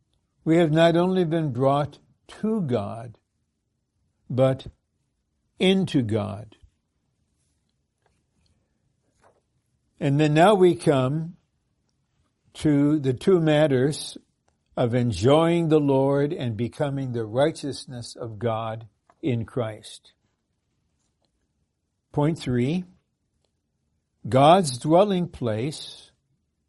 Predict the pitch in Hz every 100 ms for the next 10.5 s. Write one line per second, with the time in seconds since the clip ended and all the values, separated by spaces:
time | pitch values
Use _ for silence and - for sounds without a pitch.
0 | _ _ _ _ _ _ _ _ _ -
1 | 123 113 - 156 175 185 180 190 - 127
2 | 107 151 165 156 107 98 123 - - _
3 | _ _ _ _ _ _ _ _ _ _
4 | _ _ _ _ _ 156 139 180 151 151
5 | 185 - - 185 190 143 120 131 - -
6 | _ _ _ _ - 143 123 - 190 202
7 | 156 107 101 127 _ _ _ _ _ _
8 | _ _ _ _ - 139 113 151 180 151
9 | 147 156 131 120 87 151 170 196 170 127
10 | 101 123 151 -